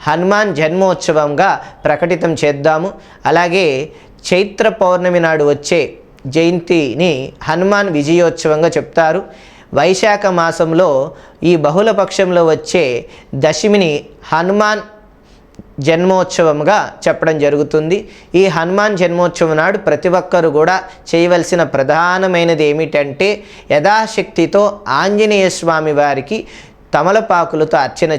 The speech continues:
చేయటం, సింధూరంతో అర్చన చేయటం. ఒక తొమ్మిది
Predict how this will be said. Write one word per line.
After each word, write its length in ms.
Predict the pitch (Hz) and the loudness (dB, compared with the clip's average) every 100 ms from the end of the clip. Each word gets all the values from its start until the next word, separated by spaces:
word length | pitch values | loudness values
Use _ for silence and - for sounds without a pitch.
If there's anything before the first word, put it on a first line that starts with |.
| 147 | 0
చేయటం, 360 | 127 - 139 - - - | -2 0 -4 -6 -20 -8
సింధూరంతో 640 | - 185 190 185 165 147 196 139 | -2 2 4 4 0 0 0 0
అర్చన 280 | - 165 151 139 | -2 -2 -2 -2
చేయటం. 320 | 127 123 127 - - - - - | -2 -2 -6 -8 -20 -20 -6 -2
ఒక 140 | 175 208 - | 0 0 2
తొమ్మిది 360 | 170 196 214 | 0 2 2